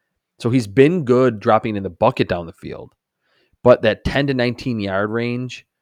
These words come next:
where there's a lot of holes in whatever zone coverage you're facing, and a lot of the really, really good quarterbacks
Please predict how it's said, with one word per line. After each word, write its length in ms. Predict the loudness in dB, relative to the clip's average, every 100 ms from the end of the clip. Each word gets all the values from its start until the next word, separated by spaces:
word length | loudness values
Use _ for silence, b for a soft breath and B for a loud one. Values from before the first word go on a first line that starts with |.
| _ _ _ _
where 100 | 0
there's 140 | 0 2
a 40 |
lot 140 | 2
of 40 | 0
holes 600 | 0 4 4 2 0 -6
in 280 | -12 -14 -16
whatever 800 | -18 -8 -4 -4 -2 -4 0 -2
zone 240 | 0 -2 -2
coverage 320 | -4 -4 -4
you're 100 | -4
facing, 520 | -4 -4 -4 -8 -10 _ _ _ _ _
and 140 | -6 0
a 20 |
lot 160 | 2 2
of 60 |
the 100 | 0
really, 480 | -6 -2 2 2 2
really 260 | 2 0 0
good 200 | -4 -4
quarterbacks 800 | -2 0 0 -2 -2 -8 -20